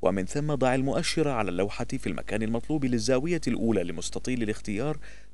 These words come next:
ثم اضغط بشكل مستمر على الزر الأيسر للفأرة مع تحريك الفأرة إلى مكان الزاوية الثانية لمستطيل الاختيار. الآن اترك زر الفأرة ليتكون الاختيار المطلوب.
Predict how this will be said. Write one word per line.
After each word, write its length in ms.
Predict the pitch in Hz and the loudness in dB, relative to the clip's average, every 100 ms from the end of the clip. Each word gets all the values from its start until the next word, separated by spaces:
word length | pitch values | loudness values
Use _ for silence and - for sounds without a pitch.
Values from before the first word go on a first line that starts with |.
| - | -4
ثم 140 | 90 | -2
اضغط 280 | 95 107 107 | 2 2 2
بشكل 380 | 110 143 139 139 | 0 -2 0 2
مستمر 500 | 131 - 139 151 98 | 0 0 0 0 -2
على 160 | 85 | -2
الزر 260 | 85 95 113 | -2 0 0
الأيسر 460 | 101 135 143 101 85 | 2 0 2 0 0
للفأرة 540 | 62 - 147 120 120 - - - - | -4 -4 -2 0 0 -4 -10 -8 0
مع 180 | 107 | 2
تحريك 460 | 110 127 - 196 - | 2 -2 -2 -2 0
الفأرة 420 | 123 135 107 139 127 | -2 0 0 0 -2
إلى 320 | 92 92 82 | -2 0 -2
مكان 300 | - - 139 | -4 -2 0
الزاوية 480 | 127 120 135 131 123 | 0 2 4 4 2
الثانية 520 | 87 - 117 151 151 143 | 0 -2 -2 -2 -2 0
لمستطيل 640 | 107 92 - 90 104 101 | 0 -2 -2 -2 -2 -2
الاختيار. 560 | 90 - 147 131 - - - - - - 139 | -4 -4 -2 0 0 -6 -12 -14 -16 -2 4
الآن 380 | 110 82 101 139 - - - | 4 4 2 0 -6 -10 -6
اترك 320 | 104 - 101 | -2 0 2
زر 260 | 113 127 104 | 4 4 4
الفأرة 440 | 95 147 110 117 - - - | 2 0 -2 -2 -4 -8 -8
ليتكون 680 | - 80 82 - 135 139 143 | -4 -2 -2 0 0 2 0
الاختيار 580 | 120 - - 101 101 95 | 0 -2 0 0 2 0
المطلوب. 420 | 90 104 - 90 | -2 -4 -2 -4